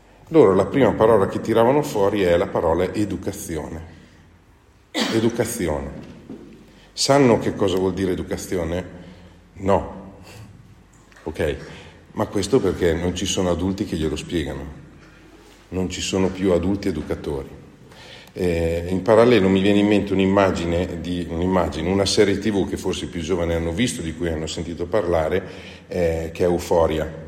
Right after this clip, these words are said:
Immagino che soprattutto i più giovani ne abbiano sentito. Per i meno giovani, eh, per i boomer, eh, che, che non la conoscono, si tratta di una serie T V americana che è uscita negli ultimi quattro cinque anni,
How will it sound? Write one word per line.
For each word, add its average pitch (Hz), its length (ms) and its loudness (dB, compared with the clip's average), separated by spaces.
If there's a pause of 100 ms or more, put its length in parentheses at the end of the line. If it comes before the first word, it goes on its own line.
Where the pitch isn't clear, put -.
(160)
Immagino 82 460 -6
che 78 260 -6 (680)
soprattutto 87 460 -6
i - 20 -8
più 87 120 -8
giovani 87 380 0
ne 87 60 -2
abbiano 85 240 -4
sentito. - 480 -8
Per 110 200 4
i 107 60 4
meno 117 240 6
giovani, 76 480 -2 (520)
eh, 82 800 -2
per - 120 -4
i 95 100 0
boomer, 76 600 -2 (320)
eh, 82 380 -2 (480)
che, 92 400 -2
che 110 120 2
non 104 160 6
la 104 100 8
conoscono, 117 580 4
si 113 160 0
tratta 107 300 6
di 92 80 0
una 98 160 2
serie 101 360 6
T 98 100 -2
V 110 80 6
americana 95 640 6
che - 60 -6
è 90 40 -4
uscita 95 320 -4
negli 92 180 2
ultimi 90 720 -2
quattro 90 280 0
cinque 92 360 -2
anni, 82 340 -2